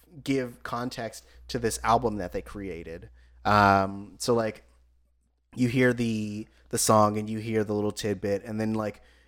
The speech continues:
it connects you with the amendment, and then, like, if you listen to the album itself, like, you can hear the full version and, and be like, "Yeah, yeah, yeah, yeah, this is awesome."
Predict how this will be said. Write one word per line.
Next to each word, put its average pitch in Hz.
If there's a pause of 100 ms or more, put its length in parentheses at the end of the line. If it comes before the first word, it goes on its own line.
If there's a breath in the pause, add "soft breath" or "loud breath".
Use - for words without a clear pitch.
it 120
connects 127
you 117
with 107 (540)
the 117
amendment, 151
and 113
then, 110
like, 107
if 110
you 110
listen 110
to 104
the 104
album 101
itself, 101 (220 soft breath)
like, 104
you 104
can 101
hear 104
the 95
full 92
version 143
and, 104
and 104
be 104
like, 98
"Yeah, 113
yeah, 120
yeah, 113
yeah, 107
this 98
is 101
awesome." 92